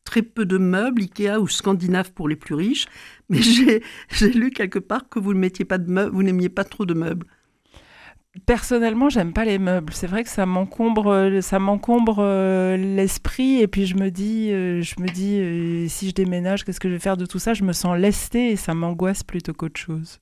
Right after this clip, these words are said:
Speaker 1: Oui. Alors, euh, ah, moi, je, je, je, j'interprétais autrement chez vos personnages, euh, ne pas faire de référence au passé. Tout est là, à l'instant, euh, des projets pour effacer ce qui est du passé.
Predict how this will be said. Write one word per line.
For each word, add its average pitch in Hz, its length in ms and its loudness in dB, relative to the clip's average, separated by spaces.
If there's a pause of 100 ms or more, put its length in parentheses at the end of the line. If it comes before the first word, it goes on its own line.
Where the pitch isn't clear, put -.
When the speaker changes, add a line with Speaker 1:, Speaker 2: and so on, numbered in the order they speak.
(360)
Speaker 1:
Oui. 160 240 -4 (600)
Alors, 202 440 4
euh, 165 500 0
ah, 202 140 -2
moi, 220 260 2
je, 247 300 0
je, 208 320 -2
je, 202 320 -4
j'interprétais 240 840 -2 (140)
autrement 220 720 -2 (220)
chez - 320 -8
vos 151 140 -6
personnages, 208 680 -6 (520)
euh, 180 760 -4 (720)
ne 220 80 -2
pas 269 180 -2
faire 311 220 -4
de 240 100 0
référence 220 540 -4
au 208 60 -8
passé. 196 500 -6 (840)
Tout 240 240 -2
est 233 40 6
là, 190 180 2
à 165 40 0
l'instant, 196 640 -2 (540)
euh, 175 380 0
des 185 120 6
projets 233 380 0
pour 220 160 -6
effacer 226 360 -2
ce 285 120 -8
qui - 80 -6
est - 20 -4
du 196 100 -4
passé. 202 440 -8